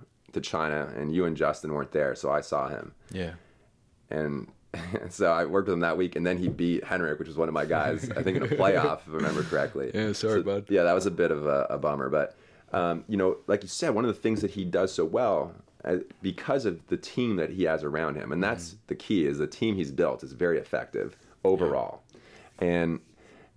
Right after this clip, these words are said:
Speaker 1: and so at the end of a season, when most people are breaking down,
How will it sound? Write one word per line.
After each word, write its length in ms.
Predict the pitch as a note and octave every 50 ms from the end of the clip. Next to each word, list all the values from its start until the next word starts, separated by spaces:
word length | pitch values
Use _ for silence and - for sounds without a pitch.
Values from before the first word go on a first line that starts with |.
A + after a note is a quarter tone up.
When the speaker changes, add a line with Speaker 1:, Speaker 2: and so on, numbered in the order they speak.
| _ -
Speaker 1:
and 140 | F#2 F2+
so 260 | F2 - - G2 F#2+ F#2
at 100 | F2 -
the 160 | F#2+ F#2 - -
end 180 | F#2 G#2 A2+ B2
of 80 | A#2+ A2+
a 40 |
season, 600 | A2 - - - A#2 A#2 G#2 E2+ D#2 B1+ B1 D2+
when 120 | F2+ F2 E2+
most 240 | E2+ F2 G2+ G2+ -
people 220 | - - G2+ -
are 80 | F2+ E2+
breaking 440 | D2 D#2+ D#2 E2 E2+ - F2 D#2+ D2
down, 420 | C#2+ C#2 A1+ G1+ A1+ E2+ A#2 C3